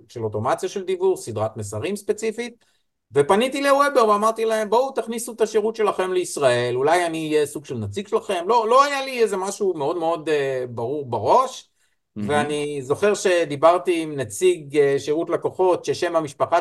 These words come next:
Speaker 1: שלו היה כהן, אז אמרתי לעצמי, "או, זה יהיה בטח, אה, אדם עם, אה, איזשהו, אה, איזושהי זיקה
Speaker 2: זיקה.
Speaker 1: לישראל",
Speaker 2: <laughs>
Speaker 1: ויגיד לי, "כן, כן, בטח, ישראל, ישראל", ואז קיבלתי ממנו מייל,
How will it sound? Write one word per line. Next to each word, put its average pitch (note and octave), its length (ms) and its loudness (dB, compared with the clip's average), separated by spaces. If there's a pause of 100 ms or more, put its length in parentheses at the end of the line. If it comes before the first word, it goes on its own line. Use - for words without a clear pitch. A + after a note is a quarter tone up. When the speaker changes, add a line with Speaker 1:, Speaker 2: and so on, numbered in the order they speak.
Speaker 1:
שלו C3 240 0
היה B2+ 200 2
כהן, G#3+ 480 4
אז C3 140 -2
אמרתי C#3 320 0
לעצמי, C3+ 340 -6
"או, D#3 360 4
זה B2+ 160 -2
יהיה F3 400 4
בטח, D#3+ 440 0
אה, C3+ 280 0
אדם C3 320 2
עם, C#3+ 200 -6
אה, B2 280 -4 (400)
איזשהו, D3 680 0
אה, C3 220 2
איזושהי C#3+ 260 0
זיקה C3+ 320 0
Speaker 2:
זיקה. D3 140 8
Speaker 1:
לישראל", D#3+ 800 2
Speaker 2:
<laughs> C3+ 40 -6
Speaker 1:
ויגיד B2+ 400 -4
לי, C3+ 320 -14
"כן, D#3+ 260 0
כן, D#3 240 0
בטח, E3 460 0 (320)
ישראל, C#3 440 -2
ישראל", D3 500 -2
ואז E3+ 260 2
קיבלתי D#3+ 440 0
ממנו C#3+ 300 -6
מייל, F#3+ 360 -2